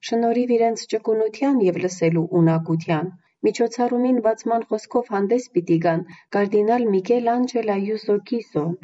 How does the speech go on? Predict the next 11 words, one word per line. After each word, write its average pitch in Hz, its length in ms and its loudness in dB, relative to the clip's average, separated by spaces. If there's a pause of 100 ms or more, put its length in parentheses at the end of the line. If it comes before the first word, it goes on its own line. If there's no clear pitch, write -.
(120)
միջկրոնական 175 840 2
երկխոսության 170 720 0
վերատեսչության 165 880 0
վերատեսուչը, 170 840 0 (340)
և 180 220 0
Մոնիկա 220 460 0
Սանտամարինան, 180 960 0 (340)
կանանց 180 400 0
կազմակերպություններու 170 1160 0
համաշխարհային 165 760 2
միության 170 560 2